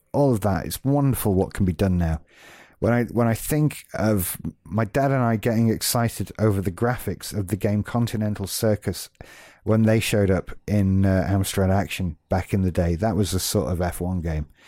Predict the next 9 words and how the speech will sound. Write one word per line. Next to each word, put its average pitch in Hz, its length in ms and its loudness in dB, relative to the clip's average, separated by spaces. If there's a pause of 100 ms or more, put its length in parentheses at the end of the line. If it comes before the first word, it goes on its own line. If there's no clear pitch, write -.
(240)
the 104 100 0
Continental 98 580 0
Circus - 480 -2
of 76 80 -4
Formula 80 420 -2
One. 87 220 0 (640)
Uh, 110 320 2 (640)
you 147 120 2
know, 131 280 0